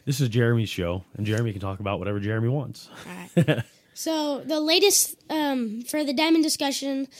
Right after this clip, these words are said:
Speaker 2: the latest things going on in the off season and our opinion on it.
Speaker 1: Okay, so the late, I think the biggest thing going on, well, for us, because we're fans,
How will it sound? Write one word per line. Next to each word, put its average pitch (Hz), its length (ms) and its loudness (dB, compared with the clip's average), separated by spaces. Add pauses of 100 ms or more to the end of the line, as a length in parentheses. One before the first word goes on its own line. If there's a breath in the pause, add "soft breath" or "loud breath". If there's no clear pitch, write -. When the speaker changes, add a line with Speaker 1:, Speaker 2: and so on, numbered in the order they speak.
(160 loud breath)
Speaker 2:
the 269 80 0
latest 359 400 4
things 339 340 2
going 294 340 0
on 311 380 2
in 277 220 0
the 262 160 0
off 285 180 -2
season 320 460 0
and 240 120 -4
our 247 120 -2
opinion 214 420 -4
on 175 160 -10
it. 180 140 -16 (420 loud breath)
Speaker 1:
Okay, 139 320 4
so 139 240 2
the 131 100 6
late, 127 300 4
I 147 140 2
think 165 240 2
the 127 80 2
biggest 170 420 2
thing 120 160 0
going 110 240 0
on, 123 160 4
well, 139 140 6
for 123 180 -2
us, 143 240 2
because 127 320 0
we're 113 140 -2
fans, 98 760 -2